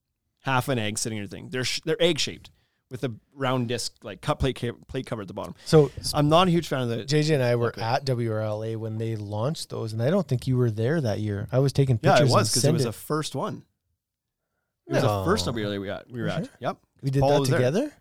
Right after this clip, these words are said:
Speaker 1: Yeah, and then you went with J J the next year, and Paul was there again.
Speaker 2: Oh, I see.
Speaker 1: But, yeah.
Speaker 2: So, same reaction, I guess, between J J and you and I. Like, all of us felt the same way. We saw that the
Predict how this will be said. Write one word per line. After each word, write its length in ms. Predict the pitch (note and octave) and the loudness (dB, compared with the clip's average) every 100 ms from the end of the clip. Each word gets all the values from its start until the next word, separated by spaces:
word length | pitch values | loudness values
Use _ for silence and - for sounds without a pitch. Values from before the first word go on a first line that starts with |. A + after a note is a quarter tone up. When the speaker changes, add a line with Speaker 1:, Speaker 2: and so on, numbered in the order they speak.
| _ - | _ -6
Speaker 1:
Yeah, 180 | - - | -6 -6
and 100 | B2+ | -8
then 120 | A2+ | -6
you 240 | G#2+ C#3 D3+ | -4 0 2
went 200 | C3+ A#2 | 0 -2
with 140 | A#2+ | -10
J 160 | A2 A#2+ | -4 -4
J 80 | A2+ | -4
the 100 | G2+ | -2
next 220 | C#3+ - | -4 -2
year, 80 | A2 | -6
and 80 | |
Paul 160 | - B2 | -2 0
was 80 | A2 | 0
there 140 | G#2 | -4
again. 360 | F#2+ A#2+ F#2 G2 _ - | -4 -6 -6 -10 _ -6
Speaker 2:
Oh, 240 | B2+ G#2+ - | -4 -4 -4
I 200 | A2+ A#2+ | -4 -4
see. 180 | - - _ | -4 -10 _
Speaker 1:
But, 220 | - - _ _ | -10 -10 _ _
yeah. 100 | G#2 - | -16 -4
Speaker 2:
So, 240 | C3+ - _ | -2 -2 _
same 320 | - F3 D#3 | 4 4 4
reaction, 480 | A#2+ A2+ D3 - A2 | 0 -2 -2 -4 -8
I 80 | A2 | -6
guess, 160 | A2+ | -8
between 400 | - A#2+ B2 A#2 | -10 -10 -8 -6
J 180 | A2 A#2+ | -2 -2
J 260 | A#2+ A2+ A2 | -2 -2 -4
and 220 | G#2+ G#2 _ | -6 -12 _
you 300 | A#2+ A#2+ A#2+ | -14 -6 -4
and 100 | A2+ G#2+ | -4 -4
I. 240 | A2+ A#2 B2 | -2 -4 -2
Like, 180 | B2 - | -4 4
all 220 | C3 C#3+ | 6 6
of 80 | A#2+ | 4
us 100 | A2+ | 2
felt 220 | B2+ A#2 | 2 0
the 80 | A2 | 0
same 240 | - A2+ | -2 0
way. 140 | A2 C3 | 0 0
We 120 | A2+ | -2
saw 200 | G2+ A#2+ | -2 -2
that 160 | A2+ A2+ _ _ _ _ - | -2 -8 _ _ _ _ -16
the 140 | A2 | -16